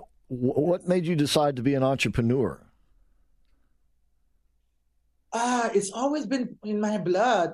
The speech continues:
Speaker 2: Um, you know, sales, um, has always been an area that I enjoy, meeting different people, being able to provide solutions for them.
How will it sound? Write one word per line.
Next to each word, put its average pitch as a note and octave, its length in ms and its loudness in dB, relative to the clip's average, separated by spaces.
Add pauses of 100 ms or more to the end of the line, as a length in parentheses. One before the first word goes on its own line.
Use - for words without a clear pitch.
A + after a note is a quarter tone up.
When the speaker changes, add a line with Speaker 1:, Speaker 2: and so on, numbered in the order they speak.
Speaker 2:
Um, D#3+ 420 -4
you E3+ 200 -6
know, D#3+ 300 -2
sales, G3 920 0
um, D3+ 300 -4
has D#3 180 -8
always E3 300 -2
been D#3+ 340 -6
an D#3 140 -12
area D#3 580 0
that D3 140 -4
I C#3+ 140 -4
enjoy, D3+ 680 0
meeting D3 500 -14
different C#3 340 -12
people, E3+ 580 -2
being C#3+ 240 -6 (280)
able D#3+ 360 0
to F3+ 100 -8
provide D3 540 -4
solutions D#3+ 760 -4
for D#3+ 180 -4
them. D#3+ 340 -2